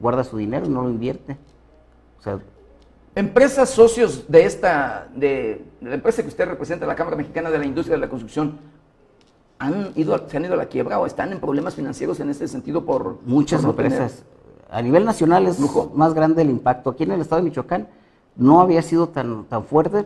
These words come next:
Speaker 1: pero ya empieza a, a, a hacer, a pegar, pues, diez, quince empresas se han empezado a, a decir adiós, pues, a este negocio. Pero en, a nivel nacional ha sido más fuerte. Aquí nosotros todavía lo hemos aguantado un poquito más.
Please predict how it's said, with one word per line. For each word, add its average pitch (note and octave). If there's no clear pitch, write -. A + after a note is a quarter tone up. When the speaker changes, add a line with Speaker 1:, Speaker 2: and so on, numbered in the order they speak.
Speaker 1:
pero A#2
ya A#2
empieza C#3+
a, A#2+
a, F#2
a -
hacer, B2
a G2+
pegar, C3+
pues, -
diez, C3+
quince C#3+
empresas C3+
se B2+
han B2+
empezado B2
a, A2
a G#2+
decir G#2
adiós, C3+
pues, -
a C#3
este C3
negocio. A#2+
Pero A2
en, G#2+
a A2+
nivel A#2+
nacional C#3+
ha C#3
sido C3
más B2
fuerte. A#2
Aquí B2+
nosotros C#3+
todavía C3
lo B2+
hemos C3
aguantado G#2
un A2+
poquito A2
más. -